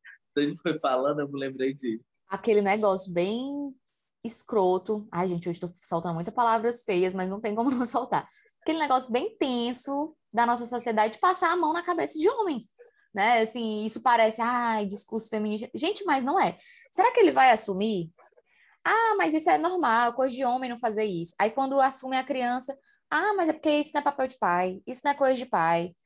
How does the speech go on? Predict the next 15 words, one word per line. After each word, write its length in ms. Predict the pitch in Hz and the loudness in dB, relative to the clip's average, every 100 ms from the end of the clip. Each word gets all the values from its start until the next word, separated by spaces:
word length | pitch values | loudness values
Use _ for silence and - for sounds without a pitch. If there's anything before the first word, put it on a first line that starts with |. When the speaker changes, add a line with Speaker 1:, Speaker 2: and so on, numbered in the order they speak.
| _ _ | _ _
Speaker 2:
Ah, 220 | 330 403 | 0 0
tá 100 | 415 | 0
tudo 220 | 359 294 285 | -4 -6 0
bem." 200 | 247 247 | 2 4
Speaker 1:
Não, 200 | 226 175 | 4 4
e 60 | |
também 300 | 180 170 170 | 2 2 0
tem 100 | 214 | 2
Speaker 2:
Normal. 120 | 196 180 | 2 2
Speaker 1:
uns 100 | 170 | 0
homens 220 | 170 156 | -2 -4
que 80 | - | -4
são 200 | 175 165 | -2 0
endeusados 920 | 160 175 240 208 160 147 156 196 - | 0 0 0 -2 -2 -2 -2 -4 -2
por 200 | 196 180 | -2 -2